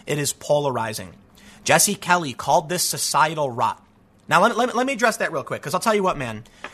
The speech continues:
If you want your ideas to survive, the best thing you can do is instill your ideals in your kids. It's, it's really about that. I look at,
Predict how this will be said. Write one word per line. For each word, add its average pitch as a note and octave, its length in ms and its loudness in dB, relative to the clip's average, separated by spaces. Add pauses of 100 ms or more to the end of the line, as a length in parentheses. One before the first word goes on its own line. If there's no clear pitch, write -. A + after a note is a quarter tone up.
(560)
If F#3 180 4
you B3 100 2
want B3+ 260 6
your A#3 120 6
ideas F3+ 360 0
to - 60 -12
survive, B2+ 460 0
the C3 80 -4
best - 320 0
thing A3 100 -6
you G#3+ 100 -6
can F3 180 -4
do C#3 300 0
is C3 120 -6
instill D#3+ 400 -2
your F#3+ 120 2
ideals C#3 400 -2
in C#3 200 -8
your B2+ 140 -2
kids. G2 500 -8 (360)
It's, C#3 180 -6 (160)
it's D3+ 180 -4
really F#3+ 360 0
about C3+ 320 2
that. G2+ 200 -10 (500)
I F#3+ 140 8
look B3 160 2
at, A#3 100 -4